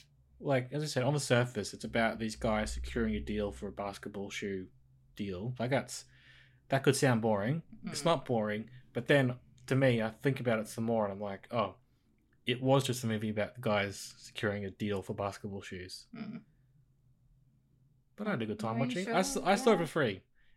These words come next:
Speaker 1: And it's on Amazon now, so you can see it for free too if you've got Amazon.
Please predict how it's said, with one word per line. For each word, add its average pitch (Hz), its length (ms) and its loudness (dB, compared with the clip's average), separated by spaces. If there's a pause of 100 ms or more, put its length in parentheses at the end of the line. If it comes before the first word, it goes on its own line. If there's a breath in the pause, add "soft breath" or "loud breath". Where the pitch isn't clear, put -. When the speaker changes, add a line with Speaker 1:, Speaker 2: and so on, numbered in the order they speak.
(140)
Speaker 1:
And 139 140 2
it's 135 80 -2
on 180 280 4
Amazon 139 460 2
now, 107 200 -2
so - 160 -4
you 139 60 0
can 135 120 2
see 127 140 0
it 113 60 0
for 120 40 -10
free 110 220 -4
too - 200 -4
if 98 140 -4
you've 101 100 -10
got 110 120 0
Amazon. 98 480 -4